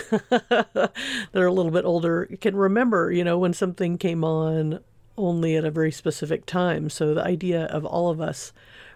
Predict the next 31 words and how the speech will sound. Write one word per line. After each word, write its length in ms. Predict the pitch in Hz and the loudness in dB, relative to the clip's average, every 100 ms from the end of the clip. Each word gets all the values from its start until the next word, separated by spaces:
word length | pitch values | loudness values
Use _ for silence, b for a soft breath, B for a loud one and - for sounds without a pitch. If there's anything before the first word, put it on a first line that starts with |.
| - | 0
rewatching 520 | 185 170 160 - 156 | 2 2 0 -2 -8
Parks 320 | - 156 - | -4 -4 -4
and 120 | 156 | -4
Rec 180 | 147 147 | -2 -2
together 600 | - 151 147 147 147 - - B B | -4 -2 0 0 -4 -6 -10 B B
really 440 | 180 175 175 165 - | 0 2 2 0 -2
appeals 520 | 156 - 196 185 - | -4 -2 0 0 -2
to 100 | - | -6
me, 240 | 143 139 | -4 -2
and 80 | 135 | -2
I 60 | 139 | -4
think 200 | 143 151 | -6 -8
it's 140 | 151 | -6
something 460 | 156 143 - 143 147 | -6 -6 -4 -4 -2
that 240 | 139 170 - B B | -4 -6 -14 B B
as 280 | - 143 - | -8 -8 -8
friends 440 | - 196 185 175 | 0 2 2 2
and 160 | 165 151 | 0 0
family 560 | - 170 170 160 160 156 | 0 0 0 0 0 -2
and 140 | 151 | -2
a 80 | 151 | -4
community 540 | - 180 165 160 156 | -4 -2 -2 -2 -4
of 120 | 160 | -6
creatives 680 | - 190 165 160 151 147 151 | -6 -2 0 0 0 -2 -6
we 180 | 151 151 | -8 -8
can 360 | - 156 147 151 | -6 -4 -4 -4
enjoy 560 | 151 135 147 143 139 139 | -8 -6 -4 -4 -6 -10
together. 400 | - 151 156 113 - _ - | -6 -4 -4 -8 -18 _ -10
Parks 300 | - 185 - | -4 -4 -2
and 100 | 190 | 0
Recreation 1000 | 185 180 - 170 160 165 - 156 151 147 | 2 0 -2 0 0 0 0 0 0 -2